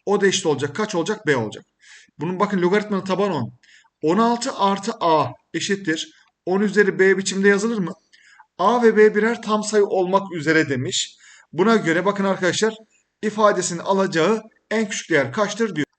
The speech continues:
Şimdi değer verebilmemiz için bakın tanımlı olması lazım demiş ya. Logaritmanın içinin yani şu x kare artı altı x artı a'nın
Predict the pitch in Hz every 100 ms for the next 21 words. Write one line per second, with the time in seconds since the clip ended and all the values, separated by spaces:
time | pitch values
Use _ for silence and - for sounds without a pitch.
0 | _ _ _ - 220 170 139 202 240 233
1 | 233 226 254 247 180 185 185 160 - 170
2 | 185 196 196 190 190 180 165 170 170 262
3 | - 180 180 _ - - _ _ 143 165
4 | 247 226 185 180 - - 156 156 156 143
5 | 143 - 202 202 - - 160 151 - _
6 | _ _ - 165 175 196 196 196 190 -
7 | - 165 160 156 156 175 175 165 147 185